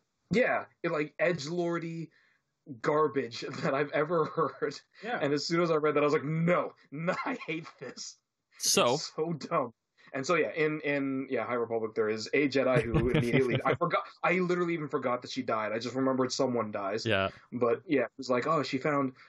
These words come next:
Speaker 1: like, an old Sith
Speaker 2: Drink
Speaker 1: lightsaber."
Speaker 2: that bullshit
Speaker 1: Killed
Speaker 2: l-, hyperspace jump nonsense.
Speaker 1: Yeah, yeah. <laughs>
Speaker 2: It's even worse.
Speaker 3: The
Speaker 2: So, <laughs> oh my God.
Speaker 3: the thing I wanted to talk about, too, was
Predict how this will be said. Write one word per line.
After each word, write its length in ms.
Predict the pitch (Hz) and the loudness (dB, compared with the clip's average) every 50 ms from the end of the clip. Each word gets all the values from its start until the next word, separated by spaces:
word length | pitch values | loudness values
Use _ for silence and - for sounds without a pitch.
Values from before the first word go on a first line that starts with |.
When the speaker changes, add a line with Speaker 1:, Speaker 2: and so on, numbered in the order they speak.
| - _ - | -10 _ -2
Speaker 1:
like, 120 | 123 120 | 0 2
an 80 | 131 139 | 2 2
old 220 | 143 143 143 143 | 2 2 0 0
Sith 180 | - - 147 - | 0 0 2 2
Speaker 2:
Drink 160 | 302 302 - 131 | 4 2 2 2
Speaker 1:
lightsaber." 320 | 135 277 277 131 117 - | 2 2 2 2 0 0
Speaker 2:
that 80 | 120 - | -2 0
bullshit 480 | 226 262 294 294 - - 294 302 285 | 0 0 0 0 -2 -6 -6 -2 0
Speaker 1:
Killed 220 | 175 175 180 208 214 | 2 2 2 2 2
Speaker 2:
l-, 80 | 214 | 0
hyperspace 720 | 214 240 277 311 - 294 254 226 - - 240 226 208 180 - | 0 0 -2 -4 -4 -6 -8 -8 -8 -6 -6 -4 -4 -6 -6
jump 380 | - - 190 185 - - - | -2 0 0 0 -2 -4 -6
nonsense. 800 | 170 170 160 147 143 135 - 156 143 120 104 101 - - - _ _ - | -2 0 0 0 -2 -4 -6 -6 -6 -6 -8 -10 -14 -18 -18 _ _ 0
Speaker 1:
Yeah, 340 | 170 175 151 143 135 107 131 | 2 4 4 4 2 2 2
yeah. 320 | 151 175 160 151 156 - - | 2 2 2 2 0 -2 -4
<laughs> 60 | - - - - - - - 403 - - 403 - - | -8 -10 -12 -14 -8 -4 -4 -4 -2 -4 -8 -8 -8
Speaker 2:
It's 220 | 302 294 302 311 | -8 -8 -8 -6
even 180 | 320 311 302 285 294 | -4 -2 0 0 2
worse. 500 | 320 339 320 285 220 180 - - - - _ _ _ - | 2 4 2 2 0 -2 -4 -10 -16 -20 _ _ _ -2
Speaker 3:
The 260 | 143 143 143 143 143 | 0 0 2 0 0
Speaker 2:
So, 140 | 139 320 208 190 - - - - - - - _ | 0 2 2 2 2 0 -4 -10 -12 -14 -18 _
<laughs> 400 | _ _ _ _ _ _ _ 330 | _ _ _ _ _ _ _ -4
oh 160 | 311 262 226 208 | -2 0 0 0
my 100 | 190 165 | 0 -2
God. 360 | 165 190 208 190 151 123 113 - _ _ _ _ _ _ _ _ _ _ | -2 0 0 0 0 -2 -4 -8 _ _ _ _ _ _ _ _ _ _
Speaker 3:
the 80 | 131 127 | -4 -2
thing 180 | - 160 165 170 | 0 2 2 2
I 40 | |
wanted 180 | 151 160 151 135 | 2 2 0 0
to 60 | 107 | 0
talk 260 | - 113 104 113 - | 0 2 2 0 0
about, 220 | 110 104 95 - - | 0 -2 -2 -2 -2
too, 200 | - 113 104 101 | -2 -2 -2 0
was 280 | 98 95 95 92 - | 0 0 -2 -2 -6